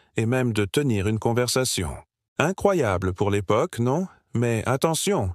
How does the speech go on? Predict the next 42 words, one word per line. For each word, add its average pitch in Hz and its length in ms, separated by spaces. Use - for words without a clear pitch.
ce - 160
n'est 113 160
pas 170 160
tout 190 180
rose. 80 480
L'I 113 220
A 107 180
connaît 107 340
aussi 127 280
ses 107 100
moments 101 300
difficiles. 98 720
Le 139 120
fameux 107 500
hiver 110 400
de 98 80
l'I 110 240
A 82 220
frappe, - 420
la 98 200
technologie 110 640
n'est 95 140
pas 120 260
encore 101 260
assez 95 260
puissante. 113 600
Les 120 180
années 113 340
quatre-vingts 120 500
et 92 100
quatre-vingt-dix 123 640
apportent 107 480
un 98 80
nouveau 156 260
souffle 127 380
avec 92 240
les 98 100
systèmes 104 480
experts, 104 540
mais 131 300
là 156 240
encore, 107 520